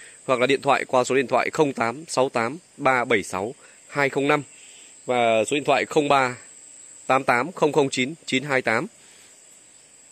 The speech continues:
hoặc là số điện thoại không tám năm bốn hai chín chín ba một sáu. Đấy chỉ là ba số điện thoại mà em hay dùng để cho các bác anh chị tiện đặt hàng và liên lạc. Ờ, hôm nay thì, ờ, ngoài việc bán hàng ra thì em sẽ dành một chút thời gian nho nhỏ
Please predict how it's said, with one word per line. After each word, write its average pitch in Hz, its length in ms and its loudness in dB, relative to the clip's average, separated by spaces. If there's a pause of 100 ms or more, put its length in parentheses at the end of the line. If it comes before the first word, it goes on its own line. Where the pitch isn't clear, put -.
hoặc 127 160 0
là 123 100 4
số 139 120 0
điện 147 100 2
thoại 139 180 -4
không 156 200 0
tám 127 220 0
năm 143 180 0
bốn 127 220 0 (340)
hai 147 240 0
chín 135 200 -4
chín 135 240 -2 (200)
ba 127 220 2
một 117 180 -2
sáu. 110 280 -4 (540)
Đấy 127 140 -6
chỉ 120 60 -12
là 113 100 -2
ba 123 180 2
số 131 100 -4
điện 131 140 0
thoại 110 180 -2
mà 101 120 -6
em 113 200 -6
hay 120 120 -4
dùng 127 160 -2 (240)
để 107 240 -2
cho 113 140 -6
các 113 120 -4
bác 120 140 0
anh 120 120 -2
chị 127 180 -8 (140)
tiện 131 180 -2
đặt 117 120 0
hàng 120 220 -2
và 107 160 -8
liên 127 140 -2
lạc. 120 180 -2 (840)
Ờ, 123 400 0
hôm 170 140 -2
nay 170 200 4
thì, 131 180 2
ờ, 117 160 4 (760)
ngoài 127 220 4
việc 123 220 -2
bán 127 120 2
hàng 156 200 2
ra 156 160 2 (800)
thì 113 160 -8
em 131 120 -2
sẽ 151 120 -4
dành 135 200 2
một 113 160 -2
chút 190 160 0
thời 123 160 0
gian 131 200 0
nho 135 80 2
nhỏ 127 200 0